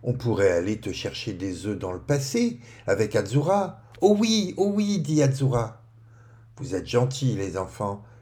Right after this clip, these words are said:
mais ma machine, elle est bloquée sur l'époque des dinosaures. Il n'y avait pas encore de poules à cette époque. » « Ah, mais tu sais, papy, à l'école, la maîtresse a dit que les dinosaures pondaient des œufs,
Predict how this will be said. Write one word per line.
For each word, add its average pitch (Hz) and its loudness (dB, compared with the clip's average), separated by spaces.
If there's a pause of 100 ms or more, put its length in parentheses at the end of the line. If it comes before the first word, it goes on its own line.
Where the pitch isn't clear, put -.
(260)
mais 104 -2
ma 107 0
machine, 113 0
elle 110 4
est 107 0
bloquée 170 8
sur 156 2
l'époque 147 2
des 151 4
dinosaures. 135 6 (400)
Il 95 -12
n'y 90 -4
avait 82 -4
pas 85 -8
encore 110 0
de 139 4
poules 180 0
à 120 -8
cette 120 -6
époque. » « 117 0 (760)
Ah, 90 0 (300)
mais 87 -10
tu - -12
sais, 233 8
papy, 208 -2 (240)
à 98 -2
l'école, 98 4 (300)
la 104 0
maîtresse 135 4
a 110 4
dit 185 -4
que - 2
les 104 0
dinosaures 196 2
pondaient 233 4
des 196 0
œufs, 135 6